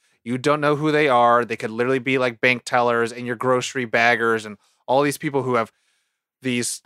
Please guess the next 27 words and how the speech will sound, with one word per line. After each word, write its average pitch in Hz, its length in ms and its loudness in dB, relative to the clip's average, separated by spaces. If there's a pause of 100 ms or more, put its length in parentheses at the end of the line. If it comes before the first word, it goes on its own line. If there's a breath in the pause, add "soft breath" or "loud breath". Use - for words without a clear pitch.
precisionally 160 800 0
trained 139 680 0
s-, - 280 -8
like, 117 260 -2
skills 135 540 0
who 123 60 -4
are 107 80 -2
trying 120 420 -2
to 107 320 -10 (320)
wipe 110 340 0
out 110 360 0 (400)
whatever 120 420 0 (100)
group 120 260 -6
that 107 100 -20
they're 104 240 -6
hating 131 560 -2 (200)
on. 98 380 -10
And, 113 420 -4
um, 110 540 -2 (840)
it, 151 180 -2
it's 156 160 -2
just 185 200 -2
such 214 180 -2
a 175 40 0
good 135 520 2 (560)
story 143 680 2
because, 117 880 -2